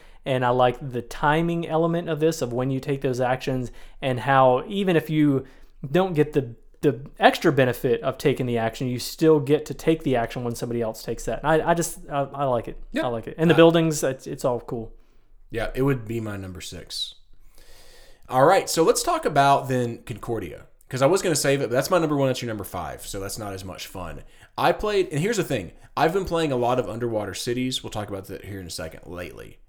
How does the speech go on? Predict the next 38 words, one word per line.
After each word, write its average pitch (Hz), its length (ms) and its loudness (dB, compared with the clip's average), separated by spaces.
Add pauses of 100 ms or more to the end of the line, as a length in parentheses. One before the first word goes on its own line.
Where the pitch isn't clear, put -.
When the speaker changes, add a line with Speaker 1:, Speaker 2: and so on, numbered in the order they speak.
(220)
Speaker 2:
I 98 60 -10
finally 110 240 -10
picked - 240 -8
it 107 80 -8
up. - 320 -12 (640)
Um, 87 540 -8 (220)
and 101 440 -8
I 113 360 -4
love 87 500 -10
Underwater 67 420 -12
Cities. - 500 -16 (540)
So 175 240 0
I 135 80 2
said 214 240 -2
to 107 60 -4
myself, 92 600 -10 (140)
Speaker 1:
Self? 120 320 -6
Speaker 2:
self, - 640 -8 (100)
<laughs> - 100 -10
Speaker 1:
I 135 80 -4
knew 113 180 -2
it. - 180 -8
I 170 80 -6
Speaker 2:
do 131 140 0
Speaker 1:
knew 160 80 2
it. - 40 -2
Speaker 2:
you, 165 180 0 (580)
do 117 120 -4
you, 139 480 -2 (380)
is 98 140 -8
there 117 140 0
a 104 40 -4
chance 165 320 -6
that 107 80 -6
it's 110 140 -10
better 107 200 -6
than 107 120 -12
Concordia? 101 640 -10